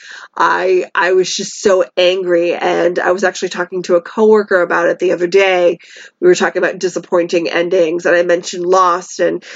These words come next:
he was like, "Oh my God, you're right, that one pissed me off so much." And I was like, "Right? Like, right?" So,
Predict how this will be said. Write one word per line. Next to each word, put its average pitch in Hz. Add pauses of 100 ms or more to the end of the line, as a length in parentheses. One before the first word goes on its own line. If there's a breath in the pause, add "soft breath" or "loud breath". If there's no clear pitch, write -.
(140 loud breath)
he 214
was 208
like, 214
"Oh 247
my 247
God, 226
you're 202
right, 208
that 208
one 220
pissed 214
me 220
off 202
so 220
much." 202
And 185
I 175
was 180
like, 208
"Right? 381 (300)
Like, 277 (100)
right?" 311 (560 loud breath)
So, 214